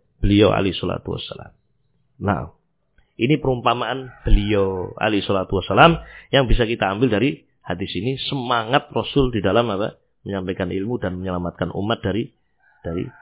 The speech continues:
kejelekan. Yang terakhir dari hadis ini ada faedah, ya.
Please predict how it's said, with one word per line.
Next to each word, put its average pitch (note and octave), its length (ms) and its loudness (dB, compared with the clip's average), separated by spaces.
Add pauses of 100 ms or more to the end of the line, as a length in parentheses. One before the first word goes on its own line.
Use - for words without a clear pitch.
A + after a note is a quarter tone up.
(220)
kejelekan. E2 520 -12 (360)
Yang C3+ 240 -2
terakhir D3 280 2 (680)
dari F#2 160 -4
hadis G#2 280 -4
ini A2+ 200 0 (640)
ada F#2 220 2
faedah, F#2 420 10 (960)
ya. F#2 180 -6